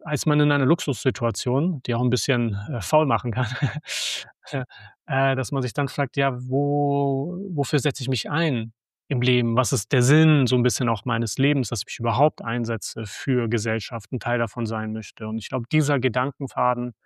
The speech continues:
der hat sich dann auch eben durch solche, ich sage mal, richtige Freunde auch, äh, äh, äh, ergeben, die mir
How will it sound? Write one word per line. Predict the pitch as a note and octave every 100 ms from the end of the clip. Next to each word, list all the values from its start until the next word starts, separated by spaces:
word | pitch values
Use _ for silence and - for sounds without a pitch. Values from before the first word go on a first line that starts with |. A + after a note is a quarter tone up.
| _ _ _ -
der | B2
hat | B2
sich | - -
dann | B2+ A#2
auch | A#2 A#2 -
eben | G3+ A#2 A2+
durch | A#2 G#2+ -
solche, | C#3+ A2+ A#2+ - A#2+ A#2 A#2 -
ich | -
sage | B2
mal, | A#2 A#2
richtige | C3 - C#3 B2+
Freunde | A2 - A#2+ C#3 D#3 E3+ _ - - - - _ _
auch, | C3+ A#2+ A#2 - - G3+ F3
äh, | C3 B2+ A#2+ A#2+ A#2 A#2
äh, | - _ _ C3+
äh, | B2+ B2+ G3 B2+ B2 B2
ergeben, | C3 A#2 C3 B2+ B2+ B2+ C3 _ -
die | A#2+
mir | A#2+ A#2+ A#2+ A2+